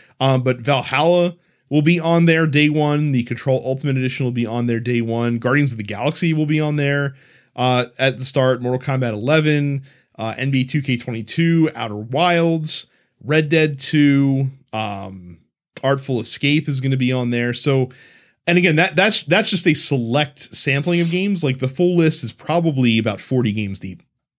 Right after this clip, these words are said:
give or take, between first party and third party. Now, that's pretty good. Um, I think it's very comparable to what you find on Game Pass. Uh, so that's kinda what they need, especially when they don't have the strength of new first party releases,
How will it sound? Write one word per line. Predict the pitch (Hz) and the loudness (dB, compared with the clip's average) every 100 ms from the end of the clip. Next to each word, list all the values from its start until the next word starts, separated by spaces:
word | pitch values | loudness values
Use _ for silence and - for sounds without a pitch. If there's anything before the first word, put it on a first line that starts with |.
| - | -10
give | 120 113 | -4 -4
or | 95 | -4
take, | 104 85 - _ _ _ _ | -8 -10 -20 _ _ _ _
between | 131 - 120 110 | -4 0 0 0
first | - 107 - | -4 -4 -4
party | 104 98 | -6 -6
and | 92 | -10
third | 98 87 | -12 -12
party. | 87 82 - _ _ _ _ _ - | -14 -16 -18 _ _ _ _ _ -2
Now, | 160 165 156 - _ _ _ _ - | 0 2 0 -2 _ _ _ _ -6
that's | 262 - | -4 -2
pretty | 269 180 | 0 4
good. | 165 175 - - | 4 2 -4 -2
Um, | 147 143 | 0 0
I | 131 160 | 0 2
think | 175 139 | 2 2
it's | 127 | 0
very | 110 135 139 127 110 _ _ _ | 0 2 2 0 -2 _ _ _
comparable | - 147 147 139 147 | -2 0 2 0 0
to | 143 127 | 0 0
what | 120 127 | 0 -2
you | 120 | -4
find | 120 113 113 113 - _ _ _ - | -2 -2 -2 -6 -12 _ _ _ -2
on | 120 117 | 0 0
Game | 120 123 | -2 0
Pass. | 143 127 - - _ - | 0 -2 -6 -12 _ -8
Uh, | 107 110 104 | -2 0 0
so | 101 127 113 | -2 -2 2
that's | 120 120 - | 2 0 -4
kinda | - - 127 | -4 0 2
what | 120 120 | 2 0
they | 113 | -2
need, | 117 123 | 0 -2
especially | 120 117 120 | 0 -2 -2
when | 107 104 | -2 0
they | 104 | -2
don't | 95 | -4
have | 117 101 | -6 -6
the | |
strength | - 107 110 104 | -8 -6 -6 -6
of | 98 | -10
new | 101 101 | -8 -6
first | 101 110 104 | -4 -6 -6
party | 110 104 | -6 -6
releases, | 98 95 95 131 160 - | -6 -10 -10 -8 -8 -10